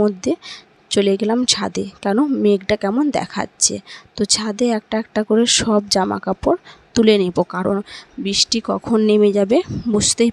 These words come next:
পারবো না। তার মধ্যে তোমাদের দাদাভাইও চান করতে চলে গেছে, আমার শ্বশুরমশাই এসেও চান করতে চলে গেছে। তো দিদিভাই, দিদি হচ্ছে নেই, আমার শাশুড়ি মায়ের শরীরটা খারাপ, তাই তাকে নিয়ে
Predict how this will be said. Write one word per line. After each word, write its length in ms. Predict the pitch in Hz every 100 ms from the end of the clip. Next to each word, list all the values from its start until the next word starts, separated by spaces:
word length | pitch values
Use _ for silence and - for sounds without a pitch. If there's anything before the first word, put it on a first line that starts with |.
| 185
পারবো 260 | 165 - 160
না। 80 | 160 196 - - -
তার 180 | 226 220 208
মধ্যে 360 | 214 190 - 233 226
তোমাদের 240 | 202 190 196
দাদাভাইও 400 | 190 190 208 233
চান 140 | 233 226 226
করতে 280 | 240 - -
চলে 260 | - 233 226 233
গেছে, 260 | 226 - 240
আমার 160 | 214 196
শ্বশুরমশাই 560 | 185 175 185 185 - 190
এসেও 160 | 185 247 240
চান 140 | 160 180
করতে 180 | - 202
চলে 160 | 175 156
গেছে। 260 | 156 - - 190 - - - _
তো 80 | 214 196
দিদিভাই, 420 | 233 233 240 262 302 - - - - 196
দিদি 200 | 214 226 233
হচ্ছে 260 | 233 - 214 202
নেই, 120 | 233 - - - -
আমার 160 | 196 214
শাশুড়ি 320 | 196 202 196 202
মায়ের 180 | 220 214
শরীরটা 340 | 202 196 - 196
খারাপ, 260 | 214 208 302 - -
তাই 180 | 190 214
তাকে 300 | - 180 247 233
নিয়ে 160 | 226